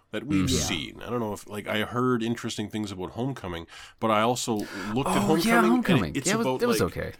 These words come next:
Speaker 1: it's about, yeah, it's, it's about soldiers coming back with P T S D, but the
Speaker 2: It
Speaker 1: company
Speaker 2: was
Speaker 1: she
Speaker 3: Yeah.
Speaker 1: works for is, like, exploiting them somehow.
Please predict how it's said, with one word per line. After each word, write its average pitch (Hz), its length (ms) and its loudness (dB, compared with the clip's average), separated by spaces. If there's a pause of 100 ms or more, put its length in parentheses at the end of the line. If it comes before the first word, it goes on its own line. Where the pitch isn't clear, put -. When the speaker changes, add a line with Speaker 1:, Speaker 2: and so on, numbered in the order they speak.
(160)
Speaker 1:
it's 135 160 -8
about, 147 160 -2
yeah, 165 100 -6
it's, 139 160 -6
it's 160 200 -4
about 185 200 -6
soldiers 151 420 -2
coming 135 180 -4
back 123 180 -2
with 123 120 -12
P 131 160 -6
T 123 200 -4
S 107 160 -4
D, 110 260 -6
but 101 260 -6
the 92 60 -14
Speaker 2:
It - 40 -8
Speaker 1:
company 170 280 2
Speaker 2:
was 120 80 0
Speaker 1:
she 160 80 2
Speaker 3:
Yeah. 113 180 0
Speaker 1:
works 110 180 -4
for 113 240 -6
is, 107 100 -8
like, 98 120 -10
exploiting 101 520 -10
them 120 120 -6
somehow. 120 500 -6